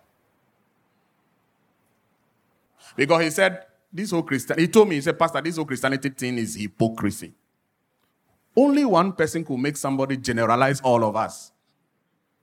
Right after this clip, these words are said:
That's why I really am happy about all the pastors that are here. Because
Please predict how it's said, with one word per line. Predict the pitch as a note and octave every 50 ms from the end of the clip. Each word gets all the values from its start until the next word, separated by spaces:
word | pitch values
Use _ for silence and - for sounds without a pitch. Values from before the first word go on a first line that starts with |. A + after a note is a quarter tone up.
| _ _ _ _ _ -
That's | A#2 C#3+ D#3+ F#3 F3 D3+ -
why | C#3+ C3+ C3+ C#3 C#3 C#3 B2 - - _ _ _ _ _ _ _ _
I | A2+ A2+ A2 A2 A2+ A2+ A2 A2 G#2+ - - _ _ _ _ _ _ _ _ _ _ _ _
really | - - - D#3+ G#3 A3+ A#3+ A3 A3 A3 A3+ A3 A3 A3 A3 - _ _ _ -
am | - - A2
happy | G#2 - - - - E3 D#3+ - - F3 D#3+ D#3+ - - _
about | - A2 G#2 G#2 G#2 G2+ - -
all | D3 D3
the | C3+ G#2
pastors | F#2+ - - - - - - - G2+ - G#2
that | G#2 G#2 G2
are | F2 D#2+
here. | D#2+ F2 G2+ G2 F2 D#2+ - _ _ _ _ _ _ _ _ _ _ _ _ _ _ _ _ _ _ _ _ _ _ _ _
Because | - A2+ - - - A#2 A2+ A#2 A2+ - - -